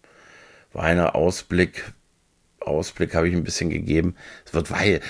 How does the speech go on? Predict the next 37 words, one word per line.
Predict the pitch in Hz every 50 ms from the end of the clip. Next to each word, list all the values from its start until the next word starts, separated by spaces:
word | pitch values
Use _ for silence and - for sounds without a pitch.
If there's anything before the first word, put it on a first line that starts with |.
| - - -
wie | - 90
gesagt, | 101 90 92 87
ein | 90 85
paar, | - - 92 101 101 92 76
ein | 62 57 52 52 -
bisschen | 107 110 - 110 98 95
mehr | 92 90 87 82
Solo-Folgen | 78 82 95 131 147 139 131 - - 113 117 110 113 117 117 113 101 - - -
hätte | - 104 - -
ich | - -
schon | - 123 110 90
Bock | - - 101 - - -
drauf, | - - 67 69 69 -
die | - 73 73
zu | - - 76
machen. | 71 73 69 76 80 76 - - - - - - - - - - - -
Ne, | - 85 92 87
also, | 73 67 85 87 87 90 90 87 85
ähm, | 78 80 85 85 82 82 82 80 - - - - _ -
so | - 98 107
wie | 131 131
das | 104 107 95 - -
jetzt | - - - -
hier. | - 73 -
Einfach | 104 104 107
nur | 104 104 95
so | 87 90
zehn | 85 - - 92 92 87
Minuten, | 87 85 98 117 123 117 - 101 101 95 90
Viertelstunde. | - - 87 - 78 82 - - - 104 104 104 101 95 - - - - - - - - - - -
Mal | 87 87
so | 80 87
kurz | 76 - - 95 95 - - - - 78 - _ _ _
ein | - 76
bisschen | 82 82 - 90 85
was | 80 76 - -
runterquatschen. | 104 110 104 92 80 - - 90 87 - - - - 92 87 87